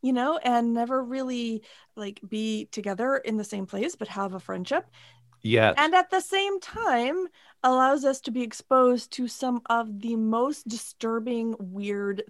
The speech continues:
Speaker 1: things and some of the m-, most horrible people. How do you manage that tension?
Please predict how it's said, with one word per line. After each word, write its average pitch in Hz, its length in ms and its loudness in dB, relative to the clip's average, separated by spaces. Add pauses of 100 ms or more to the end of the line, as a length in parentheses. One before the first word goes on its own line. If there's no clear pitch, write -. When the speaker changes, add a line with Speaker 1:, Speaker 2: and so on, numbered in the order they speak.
(120)
Speaker 1:
things 208 520 -4 (260)
and 226 80 -6
some 285 140 0
of 269 80 -4
the 269 60 0
m-, 226 160 0 (280)
most 220 300 -4
horrible 247 460 -2
people. - 500 -8 (760)
How 285 300 -2
do 311 120 -6
you 220 640 -4 (100)
manage 208 540 -4
that 185 220 -10 (200)
tension? - 760 -12